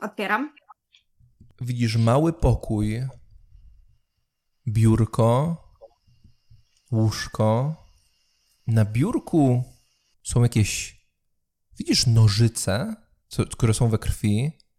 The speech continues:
Speaker 2: na jakimś materiale. Obok jakieś fiolki. Na te-, na tym krześle jest płaszcz. Widzisz jakieś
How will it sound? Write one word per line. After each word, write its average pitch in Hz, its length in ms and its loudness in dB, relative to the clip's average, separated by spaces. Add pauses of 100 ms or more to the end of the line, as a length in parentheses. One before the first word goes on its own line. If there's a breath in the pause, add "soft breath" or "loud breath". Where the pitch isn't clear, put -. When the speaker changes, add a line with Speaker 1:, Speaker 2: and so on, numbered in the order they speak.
(480)
Speaker 2:
na 117 80 4
jakimś 120 260 2
materiale. 107 960 0 (680)
Obok 165 240 0
jakieś - 340 -2
fiolki. 117 960 0 (160)
Na 120 80 -6
te-, - 120 -10
na 127 80 0
tym 123 160 2
krześle 135 400 0
jest - 320 -2 (840)
płaszcz. - 840 -2 (520)
Widzisz 185 260 -4
jakieś - 640 -2